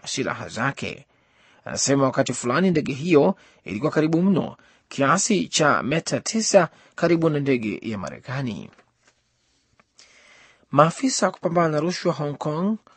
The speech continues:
wamevamia nyumba ya gwiji la habari nchini humo, Jimmy Lai, ambaye maandishi yake mara nyingi hukosoa China.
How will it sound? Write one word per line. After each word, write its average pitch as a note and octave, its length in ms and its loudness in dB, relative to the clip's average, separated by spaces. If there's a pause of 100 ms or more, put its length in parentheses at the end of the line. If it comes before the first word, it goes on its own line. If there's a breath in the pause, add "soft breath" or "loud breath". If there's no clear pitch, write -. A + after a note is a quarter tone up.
(240 soft breath)
wamevamia B2+ 520 -2
nyumba F#3+ 460 2
ya A2 280 -2
gwiji E3+ 440 -2
la D3+ 80 0
habari F3 460 0
nchini - 240 -10
humo, D3 420 -2 (400 soft breath)
Jimmy F3 360 0
Lai, A2+ 480 -4 (360 soft breath)
ambaye D3 580 2
maandishi - 500 -6
yake D3 480 -2
mara C#3 240 -4
nyingi D#3+ 440 -2
hukosoa B2 560 -10
China. B2+ 420 -4